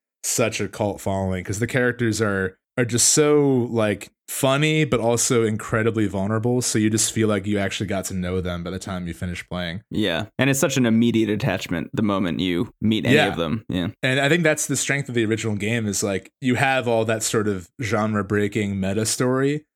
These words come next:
Speaker 1: But the reason it works is because we care so much about the actual world and the actual characters.
Speaker 2: Yeah.
Speaker 1: But anyway, so Deltarune, you're in class.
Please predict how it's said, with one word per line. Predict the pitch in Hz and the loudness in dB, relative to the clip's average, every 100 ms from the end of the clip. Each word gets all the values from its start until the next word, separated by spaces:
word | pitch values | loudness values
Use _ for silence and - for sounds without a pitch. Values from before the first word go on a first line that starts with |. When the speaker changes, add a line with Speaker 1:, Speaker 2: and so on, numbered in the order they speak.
| - | -2
Speaker 1:
But | |
the | 131 | 2
reason | 127 165 147 | 4 4 2
it | 113 | 0
works | 123 131 - | 2 0 -2
is | |
because | 107 104 117 98 | -2 0 0 0
we | 95 101 | 0 -2
care | - 113 104 | 0 0 0
so | - 107 | 0 -2
much | 101 98 | -2 -4
about | 101 92 92 | -4 -4 -4
the | 90 | -2
actual | 92 90 - 95 87 | -2 -4 -4 -6 -6
world | 85 92 87 85 | -6 -6 -6 -8
and | 90 | -6
the | |
actual | 87 87 87 | -6 -6 -10
characters. | - 92 85 - 85 85 - - _ - | -8 -8 -6 -6 -8 -8 -10 -14 _ -6
Speaker 2:
Yeah. | 82 82 - | -4 -2 0
Speaker 1:
But | |
anyway, | 120 123 101 95 | 2 2 0 0
so | - - 123 113 107 - | 0 2 4 4 2 2
Deltarune, | 139 147 127 120 113 107 104 | 0 2 2 2 2 0 0
you're | 120 | 0
in | 117 | 0
class. | 107 110 110 107 - - | 0 0 2 0 -2 -4